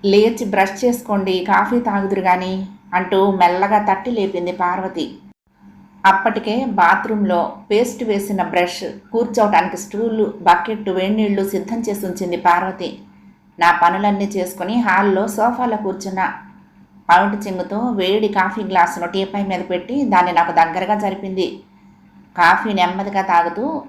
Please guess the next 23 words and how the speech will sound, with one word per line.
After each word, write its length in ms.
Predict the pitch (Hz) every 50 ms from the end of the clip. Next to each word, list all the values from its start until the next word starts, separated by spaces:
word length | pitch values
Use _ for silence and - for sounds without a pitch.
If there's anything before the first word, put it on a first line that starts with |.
| - -
షూస్ 300 | - 233 262 285 - - -
పాలిష్ 400 | 220 - 190 196 190 - - -
చేసుకుంటున్న 480 | 190 190 - - 196 185 - 175 185 175
నా 220 | 170 165 165 165 - -
చిన్న 120 | 190 202 233
కొడుకు 240 | 233 226 202 202
శ్రీకర్ని 520 | 196 - 196 202 214 - 240 226 214 202 196
చూశాను. 420 | 196 185 180 - 190 175 175 170 147 - - - _ _ _ _ - - - _ _ _ _ - _ _ _ - 180
"హాయ్ 220 | 196 220 247 240
డాడ్, 360 | 226 208 214 226 226 208 196
గుడ్ 180 | 208 208 196 202
మార్నింగ్" 380 | 262 262 247 240 196 165 - - - - - - _
అంటూ 200 | 175 175 - 190
పలకరించాడు 640 | 175 - 165 165 170 180 185 180 175 170 175 170 170
వాడు. 300 | 170 165 165 170 156 - - - - _ _ _ _ _ _ - _ _ - - _ _ _ _ _
"ఏరా, 400 | 175 175 185 185 180 202 202 202 202
పరీక్షలు 380 | 190 202 208 208 - 233 220
ఎప్పటి 300 | 208 214 - 220 208 220
నుంచి?" 400 | 220 214 208 214 214 220 220 220 233 - - - - - - _ - -
న్యూస్ 340 | 180 190 208 233 208 - -
పేపర్ 300 | 208 202 185 - 180 175
తీసుకుంటూ 480 | 185 180 180 180 - 185 180 180 196 202
అడిగాను. 460 | 185 180 180 180 180 180 175 - -